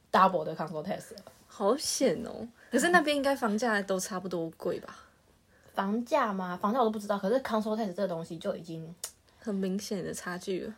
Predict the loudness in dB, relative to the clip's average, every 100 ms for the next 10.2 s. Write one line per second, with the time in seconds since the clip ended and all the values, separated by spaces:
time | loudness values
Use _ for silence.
0 | -2 0 0 -2 -2 0 0 -6 -12 -20
1 | -20 _ -18 -12 -8 -4 -4 -2 -4 -2
2 | 0 -2 -4 -10 -4 4 6 6 6 6
3 | 6 6 4 4 4 2 0 -4 -6 -6
4 | -6 2 4 4 2 0 -2 -2 -4 -4
5 | 0 0 -2 -6 -2 0 2 2 2 -4
6 | -2 0 -2 -4 -16 _ -2 2 0 -2
7 | -6 -2 -2 -2 -4 -4 -6 -8 -8 -12
8 | -12 -6 -2 0 0 -4 -8 _ -8 -8
9 | -4 -4 -4 -2 -2 -2 -6 -10 -12 -10
10 | -12